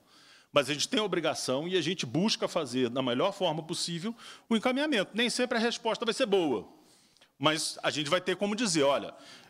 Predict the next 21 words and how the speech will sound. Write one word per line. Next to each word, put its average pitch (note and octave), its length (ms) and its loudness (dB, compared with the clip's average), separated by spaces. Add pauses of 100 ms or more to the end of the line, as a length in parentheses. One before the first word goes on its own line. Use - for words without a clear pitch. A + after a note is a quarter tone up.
é, G#2 300 -2
houve F#3+ 560 4
o C#3 100 0
encaminhamento C3 600 -2
ou D3 60 0
não D#3 140 0
houve, C#3+ 420 2
há C#3+ 100 2
um E3+ 120 -4
processo D3+ 560 -2
ou B2+ 60 -2
não C#3+ 160 0
há C3 80 2
um C3 80 -2
processo, C#3+ 680 -2 (340)
né? D#3 260 2
A D#3 120 -2
decisão D3 420 2
foi E3+ 220 2
essa, D#3 420 -2 (580)
né? D3 260 0